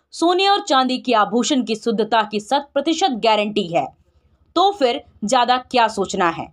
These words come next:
आज ही आइए श्याम ज्वेलर्स। हमारा पता है सोनार पट्टी, सदर बाजार, चाईबासा। कार की सर्विसिंग या फिर डेंटिंग पेंटिंग करानी है तो अब जमशेदपुर क्यों जाना,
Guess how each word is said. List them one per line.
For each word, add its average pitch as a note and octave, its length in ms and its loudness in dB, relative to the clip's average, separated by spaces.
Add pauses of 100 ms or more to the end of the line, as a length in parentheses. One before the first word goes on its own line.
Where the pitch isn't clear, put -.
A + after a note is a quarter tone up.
(260)
आज A3 280 2
ही F#3+ 220 -2
आइए D4+ 360 2
श्याम A3 400 0
ज्वेलर्स। B3 480 0 (340)
हमारा G3+ 340 2
पता C#4+ 300 0
है D#4+ 260 0 (360)
सोनार C#4 360 2
पट्टी, D#4+ 420 0
सदर G#3 320 0
बाजार, G3 380 2
चाईबासा। F3 560 0 (600)
कार D#4+ 260 4
की G#4 180 0
सर्विसिंग D#4 680 0
या D4 120 2
फिर F#4 220 0
डेंटिंग D4+ 540 0
पेंटिंग D#4 460 0
करानी A3+ 440 0
है F#3+ 240 -4 (420)
तो F4 80 2
अब G4 200 2
जमशेदपुर D#4 680 0
क्यों C4+ 200 0
जाना, G3 380 0